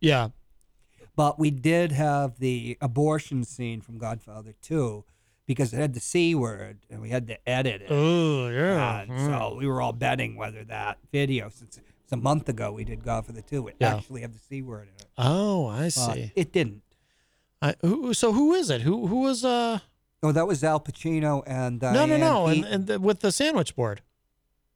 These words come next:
Speaker 2: I sent you a picture. Matt Connarton at Matt Connarton doc-,
Speaker 1: I
Speaker 2: Matt
Speaker 1: di-,
Speaker 2: at
Speaker 1: I didn't, I didn't get the
Speaker 2: mattconnarton.com.
Speaker 1: picture.
Speaker 2: Well, bust my buttons.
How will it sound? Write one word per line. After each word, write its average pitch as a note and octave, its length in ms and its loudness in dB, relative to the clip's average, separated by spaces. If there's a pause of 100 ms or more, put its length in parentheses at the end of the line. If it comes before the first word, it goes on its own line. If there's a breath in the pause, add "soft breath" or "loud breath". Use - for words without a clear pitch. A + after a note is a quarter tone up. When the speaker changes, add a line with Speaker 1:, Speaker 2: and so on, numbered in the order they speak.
(800)
Speaker 2:
I B2 80 -10
sent C4 300 -4
you C#4+ 100 2
a - 60 0
picture. E3+ 600 -4
Matt D#3 300 0
Connarton F3+ 580 -4
at - 100 -8
Matt D#3+ 240 0
Connarton E3 460 -4
doc-, D3+ 280 -2
Speaker 1:
I D3+ 40 -4
Speaker 2:
Matt D#3+ 280 6
Speaker 1:
di-, - 40 2
Speaker 2:
at - 100 -2
Speaker 1:
I E3 120 6
didn't, G#3 200 4
I E3 200 4
didn't G3+ 140 2
get G3+ 140 4
the D3+ 80 -4
Speaker 2:
mattconnarton.com. C#3+ 60 -2
Speaker 1:
picture. E3 380 -2 (720)
Speaker 2:
Well, C#3+ 100 2
bust D3+ 400 -6
my D3 160 -8
buttons. A#2+ 540 -20